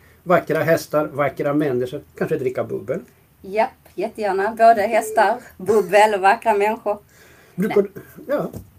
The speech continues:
Speaker 2: Ja,
Speaker 1: Det
Speaker 2: här är, det är väldigt, eh, ja. Och så när det är hattar och det är, eh, det är festligt och det är trevligt. Och ofta har ni väldigt fina hästar på besök.
Speaker 1: Mm.
Speaker 2: Något år sedan här var, upplevde jag en fantastisk fin häst.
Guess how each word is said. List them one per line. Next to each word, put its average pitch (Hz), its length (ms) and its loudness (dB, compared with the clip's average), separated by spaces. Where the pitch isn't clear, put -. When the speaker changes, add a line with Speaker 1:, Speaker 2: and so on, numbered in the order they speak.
Speaker 2:
Ja, 180 140 0
Speaker 1:
Det 175 60 2
Speaker 2:
här 170 220 -2
är, 175 300 -6
det 180 220 -6
är 190 120 -2
väldigt, 196 420 -4
eh, 160 220 0
ja. - 80 -14
Och 226 100 -6
så 226 100 -6
när 220 180 0
det 208 60 0
är 196 160 0
hattar 156 840 -4
och 147 100 -6
det 147 60 -8
är, 131 200 -4
eh, 127 60 -8
det 180 140 -4
är 202 40 -2
festligt - 580 -10
och 139 60 -12
det 139 60 -12
är 139 40 -12
trevligt. 123 460 -14
Och 175 200 -12
ofta 165 320 -8
har 151 100 0
ni 143 220 -8
väldigt 147 260 -8
fina 151 220 -8
hästar 147 300 -8
på 165 120 -14
besök. - 760 -8
Speaker 1:
Mm. 107 140 -16
Speaker 2:
Något 151 360 -12
år 160 100 -2
sedan 156 160 -10
här 151 80 -10
var, 156 160 -4
upplevde 151 360 -12
jag 147 80 -8
en 147 60 -16
fantastisk - 600 -14
fin - 180 -20
häst. - 240 -20